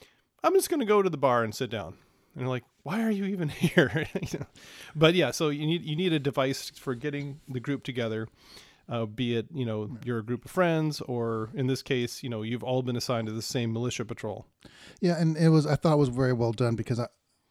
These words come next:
Speaker 2: I've learned in my years of doing a dungeon master work that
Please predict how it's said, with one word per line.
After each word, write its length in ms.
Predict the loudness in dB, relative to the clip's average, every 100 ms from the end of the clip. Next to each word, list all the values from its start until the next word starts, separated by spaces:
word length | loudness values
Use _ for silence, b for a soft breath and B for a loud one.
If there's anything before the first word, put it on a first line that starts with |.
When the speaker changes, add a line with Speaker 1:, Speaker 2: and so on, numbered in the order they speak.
| -4
Speaker 2:
I've 300 | -2 -2 -2
learned 380 | 0 2 2 0
in 80 | -2
my 180 | 0
years 240 | 0 0 -2
of 60 |
doing 180 | -4 -4
a 20 | -2
dungeon 300 | -2 0 0
master 380 | 0 -2 -4
work 320 | -2 -2 -4 -4
that 200 | -6